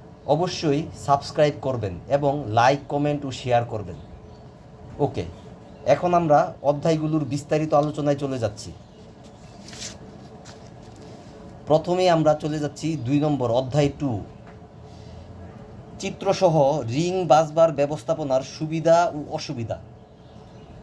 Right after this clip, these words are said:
এই প্রশ্নটা অধ্যায় দুইয়ের খুবই গুরুত্বপূর্ণ এব-, একটি প্রশ্ন।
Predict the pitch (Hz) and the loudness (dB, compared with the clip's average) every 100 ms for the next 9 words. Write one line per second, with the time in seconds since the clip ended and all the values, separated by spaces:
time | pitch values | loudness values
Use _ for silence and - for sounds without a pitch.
0 | - - - - - - 180 180 175 165 | -16 -16 -18 -18 -10 2 2 4 0 2
1 | 180 170 151 190 - - - - - - | -2 4 2 2 -10 -20 -20 -20 -20 -20
2 | - - - 135 151 147 170 151 160 143 | -20 -20 -6 0 2 4 4 4 0 0
3 | 123 - - 170 190 160 180 - 175 175 | -4 -12 -8 -6 -4 -4 -4 -6 -4 0
4 | 170 143 123 - - - 156 254 - - | 2 0 -2 -10 -10 -8 -8 -8 -16 -20
5 | - - - - - - - - - 123 | -20 -20 -20 -20 -20 -20 -20 -16 -2 -2
6 | 117 123 120 | -2 -2 -2